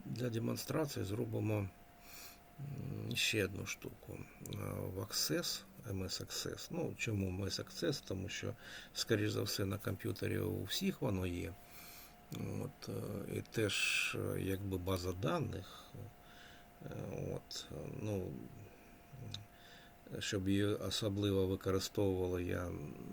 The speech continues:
ну, не чув. От. Ну, тим не менш, це база даних, можна навіть код там писати,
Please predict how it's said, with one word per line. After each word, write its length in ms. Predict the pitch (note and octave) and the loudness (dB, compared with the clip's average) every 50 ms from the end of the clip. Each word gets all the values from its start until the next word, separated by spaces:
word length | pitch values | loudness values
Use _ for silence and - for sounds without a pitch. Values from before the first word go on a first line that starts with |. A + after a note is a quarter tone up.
| - - | -4 -4
ну, 160 | B2 A2 G2 E2+ - - - - - - - - - - - - - - - - - - - - - - - - - - - - | -2 -2 -4 -4 -6 -8 -8 -10 -12 -14 -16 -16 -18 -20 -20 -20 -20 -20 -20 -20 -20 -20 -20 -20 -20 -20 -20 -20 -20 -18 -8 -4
не 160 | A#2 G#2+ G2+ | -2 -2 0
чув. 440 | - - - - F#3+ G3+ F3 A2+ G2+ - - - - - - - - F#2+ F#2 F#2 F2+ F2 | 0 2 2 2 4 4 4 4 2 0 -6 -14 -16 -18 -18 -14 -10 -6 -6 -4 -4 -4
От. 60 | F2+ - - | -6 -6 -2
Ну, 180 | - E3+ E3 D3 - - - - | 0 0 0 0 -2 -8 -16 -2
тим 200 | - - A2 G#2 | 0 2 4 4
не 80 | G2+ A2 | 4 4
менш, 320 | D3 F3+ G3 D#3 - - | 4 2 2 0 -2 -4
це 140 | - - A2+ | -2 0 0
база 300 | G#2 G2 F#2+ F#2 G2 F#2+ | 2 2 2 2 2 0
даних, 480 | F#2 G2+ D3+ D#3+ D#3 C#3 B2 G#2 G2 - - | 0 0 0 2 2 2 0 0 -2 -4 -2
можна 400 | A2 G#2+ G2+ F#2 F#2 F#2 F#2+ G2 | 0 0 0 0 0 0 0 0
навіть 380 | F#2+ F2+ F2 F#2 F#2+ G2 - | 0 0 0 0 -2 -4 -6
код 240 | - - F3+ - - - | -6 -6 -6 -6 -4 -4
там 140 | A#2+ A#2 G#2+ | -4 -4 -4
писати, 640 | - G2+ G2 - - - G#2 - - F#2+ G2 G2 | -4 -4 -2 -2 0 -2 -2 -2 -2 -4 -4 -4